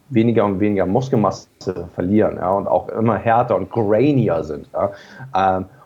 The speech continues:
und ich glaub, da ist es halt eben, je länger du die Ma-, Muskelmasse drauf hast, desto wahrscheinlicher ist es, dass die dann auch erhalten bleibt. Und gleichzeitig haben wir dann natürlich auch Studien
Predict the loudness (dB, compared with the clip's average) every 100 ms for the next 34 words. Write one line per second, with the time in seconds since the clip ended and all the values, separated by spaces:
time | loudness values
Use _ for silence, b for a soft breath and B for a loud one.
0 | B -10 -2 2 2 2 2 2 0 0
1 | -2 -2 -4 -4 -4 -8 b b -4 0
2 | 4 4 2 0 0 0 -2 -2 -4 -4
3 | -4 -6 -6 -4 2 2 2 -4 -6 -10
4 | -8 -6 -6 -2 0 0 0 -2 -2 -4
5 | -2 -4 0 2 4 2 2 2 2 2
6 | 2 2 0 0 0 -4 -2 0 0 -4
7 | -4 -4 -4 -2 -2 -2 -2 -4 -4 0
8 | 2 2 -2 -10 -6 -2 2 2